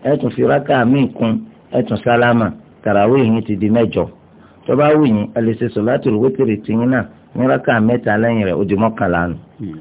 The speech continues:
Speaker 1: Tó bá sì wù yín, ẹ lè tún fi rákà méjì míì kún tarawih yín, tí ó fi di rákà mẹ́wàá. Ẹ wá mú sọ̀látùl wítìrì míì wá ní rákà mẹ́ta, a jẹ́ pé ẹ ṣe mẹ́tàlá nù.
Speaker 2: Hmm.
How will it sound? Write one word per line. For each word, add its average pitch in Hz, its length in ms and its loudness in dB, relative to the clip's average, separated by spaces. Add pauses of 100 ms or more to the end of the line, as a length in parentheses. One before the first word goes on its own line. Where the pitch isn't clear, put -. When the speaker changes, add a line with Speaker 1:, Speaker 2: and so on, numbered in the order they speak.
(140)
Speaker 1:
Tó - 80 -4
bá 202 140 2
sì 202 140 0
wù 139 140 4
yín, 117 220 2
ẹ 135 100 -2
lè 139 200 0
tún 156 100 -4
fi 147 120 -4
rákà 151 320 0
méjì 127 340 0
míì 135 160 2 (100)
kún 123 240 -2
tarawih 113 440 0
yín, 117 300 0 (320)
tí - 80 0
ó 151 60 0
fi 113 100 -4
di 117 120 -2
rákà 131 340 0
mẹ́wàá. 107 340 0 (380)
Ẹ - 100 -2
wá 139 160 2
mú 131 120 0
sọ̀látùl 123 460 -2
wítìrì 117 380 0
míì 120 200 0
wá 101 140 0 (240)
ní 123 100 0
rákà 131 380 0
mẹ́ta, 107 360 -2 (340)
a - 80 -8
jẹ́ 110 140 -2
pé 113 140 -4
ẹ 104 120 -2
ṣe 104 100 -4
mẹ́tàlá 95 520 -2
nù. 82 80 -8 (220)
Speaker 2:
Hmm. 78 200 -14